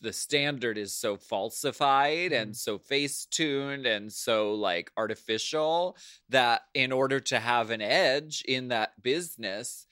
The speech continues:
Speaker 1: you kinda, I mean, a lot of people are resorting to, uh, going under the needle or under the knife.
Speaker 2: Un-
Speaker 1: Uh, and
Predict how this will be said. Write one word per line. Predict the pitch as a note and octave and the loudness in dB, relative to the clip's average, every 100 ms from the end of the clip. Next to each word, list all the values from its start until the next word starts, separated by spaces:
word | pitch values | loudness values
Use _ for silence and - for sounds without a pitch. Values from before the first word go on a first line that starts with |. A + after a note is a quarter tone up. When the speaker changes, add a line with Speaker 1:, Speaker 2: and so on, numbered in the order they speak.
| _ _ | _ _
Speaker 1:
you | A#2 A#2+ | -8 -8
kinda, | - B2+ A#2+ B2+ B2 A2+ - | -6 -2 -2 -2 -2 -4 -2
I | A2 | -4
mean, | B2 A#2 A2 A2 | -4 -8 -8 -6
a | |
lot | A2 G#2 A#2 | -4 -2 -4
of | |
people | B2+ B2+ C3+ | -4 -4 -2
are | C#3 | -2
resorting | D3+ B2+ G#2+ F#2+ G2 D3+ E3 - | -2 -4 -4 -2 -4 -10 -8 -6
to, | D3 B2+ C3 C#3 D#3+ E3+ - | -4 -4 -6 -8 -8 -6 -6
uh, | - - - - - | -6 -6 -6 -10 -8
going | F#3 A3 G#3+ | -6 -6 -8
under | - - C3 | -10 -8 -8
the | - D#4 - _ | -6 -6 -8 _
needle | - A#3+ A3+ C4 - | -10 -6 0 0 0
or | - A#3+ B3+ | 0 0 0
under | G3+ G#3+ A#3+ | -2 -2 -4
the | A#3+ | 0
knife. | A3 A#3 - D3+ - - - _ _ _ _ D3+ | -2 -2 -6 -8 -14 -18 -20 _ _ _ _ -14
Speaker 2:
Un- | F#3+ - - - _ _ | -14 -14 -20 -20 _ _
Speaker 1:
Uh, | - F#3+ F#3+ F#3 F3+ F3 F3 E3+ - _ _ _ _ - | 4 6 8 8 8 8 8 6 4 _ _ _ _ 4
and | A#3+ A#3+ | 6 6